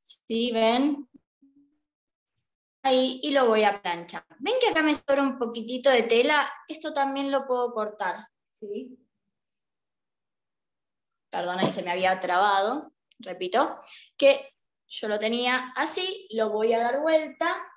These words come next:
como armando mi bies, lo voy a planchar ahora para formar esta B, ¿sí? Que me queda acá ya perfecta. Si ven que me sobra tela, por ejemplo, ahí a mí me sobra un poquito,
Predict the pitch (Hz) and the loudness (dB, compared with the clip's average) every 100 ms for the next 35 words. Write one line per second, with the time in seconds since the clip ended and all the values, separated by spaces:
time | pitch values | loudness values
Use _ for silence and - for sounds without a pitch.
0 | _ - 226 220 220 247 285 285 262 269 | _ -10 -2 0 0 0 0 0 -4 -8
1 | 302 - - 208 277 302 285 - - _ | -8 -16 -12 -6 0 0 0 -2 -14 _
2 | _ _ _ - 180 185 277 370 294 240 | _ _ _ -10 -2 2 4 4 2 2
3 | 214 208 - 214 202 247 - _ - 180 | -4 -4 -6 -2 -2 -4 -12 _ -10 -2
4 | 214 208 202 285 - _ _ _ _ - | 0 2 0 -4 -10 _ _ _ _ -4
5 | 349 370 359 311 277 262 262 277 - 254 | 0 2 0 -2 -2 0 -2 -2 -4 -2
6 | 247 220 214 220 233 _ - - 202 208 | -2 -2 -6 -6 -12 _ -20 -10 -6 -4
7 | 208 185 196 196 196 196 190 190 196 226 | -4 -4 2 4 2 0 -2 0 0 -4
8 | - _ _ _ - - 180 175 170 - | -12 _ _ _ -16 -8 -4 -2 -4 -4
9 | 156 156 _ - - _ _ _ _ _ | -10 -10 _ -20 -20 _ _ _ _ _
10 | - - 359 480 466 381 269 254 269 269 | -6 0 4 4 4 2 2 2 2 4
11 | 247 254 262 254 226 208 208 247 247 240 | 2 2 2 0 -4 -4 -4 -6 -2 0
12 | 262 254 214 208 226 226 220 196 - 247 | 0 0 -2 -4 -4 -4 -4 -6 -8 -6
13 | 320 277 | 0 0